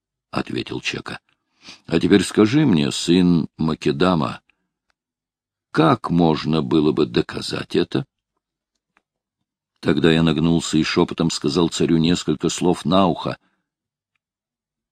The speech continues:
Чека уныло склонил голову. "Я сказал так, отец мой, потому что сам видел зло, причиняемое из Ангузи.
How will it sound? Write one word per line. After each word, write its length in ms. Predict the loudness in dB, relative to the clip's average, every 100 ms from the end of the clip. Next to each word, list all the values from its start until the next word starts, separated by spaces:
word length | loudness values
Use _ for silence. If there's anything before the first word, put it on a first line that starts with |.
| _ _
Чека 680 | -8 0 0 2 0 2 0 -6
уныло 560 | -6 -4 -2 -2 -2 -4
склонил 540 | -10 -8 -6 -4 -4
голову. 420 | -2 0 0 -2 -6 -16 -20 -2
"Я 220 | 2 2
сказал 560 | 2 2 4 4 4 2 _ _ _ _
так, 340 | 0 2 0
отец 460 | -10 -12 -12 -12 -8
мой, 240 | -6 -6
потому 300 | -6 -6 -4
что 320 | -4 -2 -2 -4 _ _
сам 580 | -10 -6 0 2 2 0
видел 440 | 0 2 4 4 2
зло, 440 | 0 2 4 2
причиняемое 920 | 2 -2 0 0 2 2 2 2 2 0
из 300 | -2 -4 0
Ангузи. 640 | -2 0 -2 -2 -6